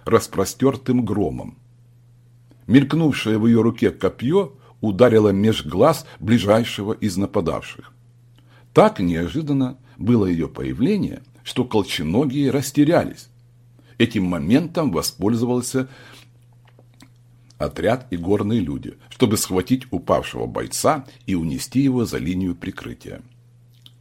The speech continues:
Через минуту он был уже снова впереди, сражаясь с удвоенной яростью, несмотря на кровь, покрывавшую его голову и спину. А за ним, вперев в него взгляд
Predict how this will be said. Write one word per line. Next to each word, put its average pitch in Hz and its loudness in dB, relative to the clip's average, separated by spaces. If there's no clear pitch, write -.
Через 131 4
минуту 151 4
он 113 4
был 139 6
уже 123 2
снова 104 0
впереди, 78 -6
сражаясь 107 -4
с - -8
удвоенной 95 0
яростью, - 0
несмотря 85 -2
на 62 -6
кровь, 143 -2
покрывавшую 90 -6
его 67 -8
голову 131 -4
и - -8
спину. - -14
А 65 -6
за - -10
ним, 135 -2
вперев 87 -4
в 92 -6
него 98 0
взгляд 104 -4